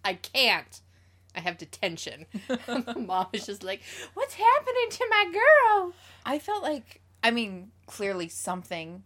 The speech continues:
Speaker 2: chemical is happening to Liz and Max and or magical,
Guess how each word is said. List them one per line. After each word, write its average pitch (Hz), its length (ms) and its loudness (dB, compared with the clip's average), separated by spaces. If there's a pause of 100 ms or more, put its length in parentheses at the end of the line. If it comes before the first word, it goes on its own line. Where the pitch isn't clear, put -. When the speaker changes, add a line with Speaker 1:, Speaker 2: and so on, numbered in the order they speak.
(200)
Speaker 2:
chemical 170 460 -8
is 165 100 -12
happening 165 380 -6
to - 100 -14
Liz 160 240 -8
and 151 120 -14
Max 147 340 -10 (120)
and 160 260 -8
or 160 160 -8
magical, 156 760 -8